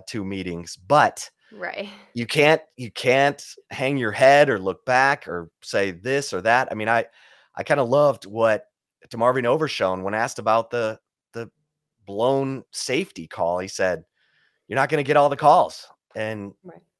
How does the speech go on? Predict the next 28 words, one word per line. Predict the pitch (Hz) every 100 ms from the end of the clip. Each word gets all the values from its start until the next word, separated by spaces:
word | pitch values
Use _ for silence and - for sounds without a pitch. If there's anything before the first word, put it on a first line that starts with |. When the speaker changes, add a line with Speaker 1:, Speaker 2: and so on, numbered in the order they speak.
| -
Speaker 1:
and | 101 101
the |
refs | 104 113 117 - - -
aren't | 110 123 -
gonna, | 131 127 120 120 _ _ _ _ _ _ _ _ _ _ _
you | 123
know, | 107
they're, | 104 120 - _ _
you're | 101
not | 123 160
gonna | 170
get | 151 156
all | 139
the |
calls, | 151 135 107
and | 110
you, | 113 95
you | 101 110
just | 120
gotta | 131 110
keep | - 95
playing." | - 104 113 101 82 - _
And | 98 98 95 92 - - _ -
that's | 107 113
a |
mature, | 104 - 135 131 127 123 - _ _ -
uh, | 90 80 -
attitude, | 123 131 131 139 127 123 123